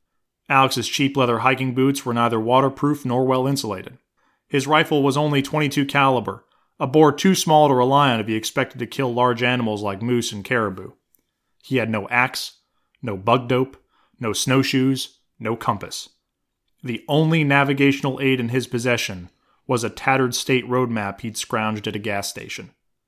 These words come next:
Krakauer also notes that he did have a twenty-two caliber Remington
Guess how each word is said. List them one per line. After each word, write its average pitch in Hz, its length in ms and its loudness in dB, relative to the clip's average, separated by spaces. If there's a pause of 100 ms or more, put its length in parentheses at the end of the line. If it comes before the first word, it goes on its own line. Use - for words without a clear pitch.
(500)
Krakauer 123 400 2
also 123 220 0
notes 120 280 0
that 120 100 -8
he 117 60 -6
did 127 140 0
have 120 140 0
a 107 60 -4
twenty-two 131 440 -4
caliber 120 400 0
Remington 117 560 -4